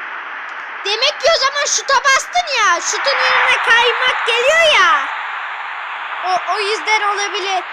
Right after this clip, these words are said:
Bak, y-, Rümengi. Rümengi sahibinde iyi oynar yalnız kardeş.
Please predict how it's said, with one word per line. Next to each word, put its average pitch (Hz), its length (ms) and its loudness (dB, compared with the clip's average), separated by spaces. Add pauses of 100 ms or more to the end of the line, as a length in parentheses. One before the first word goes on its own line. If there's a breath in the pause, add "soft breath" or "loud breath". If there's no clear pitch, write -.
(200)
Bak, 359 260 2
y-, 349 120 -6 (600)
Rümengi. 494 1000 2 (920)
Rümengi 523 420 0
sahibinde 539 680 2
iyi 571 280 4
oynar 453 280 0
yalnız 403 380 0
kardeş. 359 500 0